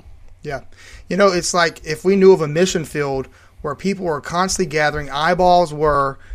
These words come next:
there was attention, there was opportunity, and they all spoke your language, we would send church planters there.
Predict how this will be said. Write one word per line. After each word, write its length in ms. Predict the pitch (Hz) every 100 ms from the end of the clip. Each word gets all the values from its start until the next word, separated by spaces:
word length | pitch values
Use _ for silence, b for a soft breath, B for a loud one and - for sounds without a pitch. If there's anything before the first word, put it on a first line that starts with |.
| b
there 80 | 147
was 120 | 156 131
attention, 680 | - 185 196 - 185 196 - b b
there 200 | 147 151
was 280 | 143 139 131 -
opportunity, 1040 | 156 - 175 - 190 190 185 185 185 185 b b
and 120 | 160 147
they 80 |
all 200 | 139 180
spoke 280 | 190 180 160
your 120 | 147
language, 520 | 139 196 233 143 135 - b -
we 140 | 196
would 120 | 202
send 220 | - 180 151
church 240 | 190 202
planters 320 | 170 151 135
there. 240 | 135 139